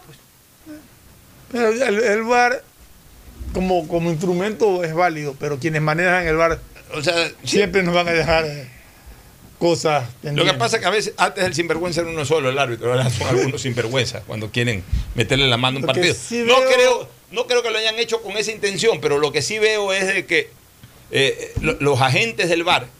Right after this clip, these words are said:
Speaker 1: o los referís del var, o como se los quiera llamar,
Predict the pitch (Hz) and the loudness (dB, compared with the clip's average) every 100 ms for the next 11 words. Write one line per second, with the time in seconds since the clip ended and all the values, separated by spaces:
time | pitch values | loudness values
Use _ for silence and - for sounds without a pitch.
0 | - - - - 113 95 98 107 107 170 | -20 -20 -12 -8 -6 -2 -2 0 2 2
1 | 143 120 117 151 120 98 92 110 90 - | 2 -2 0 0 0 -6 -6 -6 -6 -2
2 | 135 135 127 104 | 0 0 -2 -4